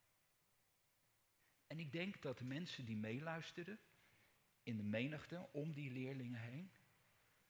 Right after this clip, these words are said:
dat daar ook mensen bij waren die treurden. Dat er ook bij waren die bezig waren met vrede stichten. En dat ze,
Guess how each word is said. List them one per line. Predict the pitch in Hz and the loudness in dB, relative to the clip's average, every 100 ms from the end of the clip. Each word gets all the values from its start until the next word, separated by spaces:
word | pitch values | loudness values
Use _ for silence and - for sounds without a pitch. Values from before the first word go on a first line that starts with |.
| _ _ _ _ | _ _ _ _
dat | 101 | -8
daar | 90 92 | -2 -2
ook | 98 139 | 0 -2
mensen | 185 185 - | -2 -2 -2
bij | 156 160 147 | 0 0 0
waren | 131 127 117 | -2 -2 -4
die | 107 113 | -4 -6
treurden. | - 117 104 90 90 - - - - - _ _ _ _ _ _ _ - | -4 -4 -4 -6 -12 -18 -20 -20 -20 -20 _ _ _ _ _ _ _ -2
Dat | 104 | 2
er | 117 | 6
ook | 147 | 4
bij | 143 160 180 180 135 135 | 4 4 4 4 -2 2
waren | 151 156 147 135 113 - - - - - - - - _ _ | 4 6 6 2 0 -6 -16 -18 -18 -16 -18 -20 -20 _ _
die | - 120 | -4 4
bezig | 131 139 131 120 | 6 8 6 2
waren | 135 131 127 | 4 4 4
met | 127 - | 4 2
vrede | 151 135 120 | 2 2 2
stichten. | 110 - 107 - - - - - - - - _ _ _ - - - - - - - | -2 -2 -4 -6 -12 -18 -20 -20 -20 -20 -20 _ _ _ -20 -20 -20 -20 -20 -20 -12
En | - 110 | -2 2
dat | 113 - | 2 2
ze, | - 107 95 | 0 0 -2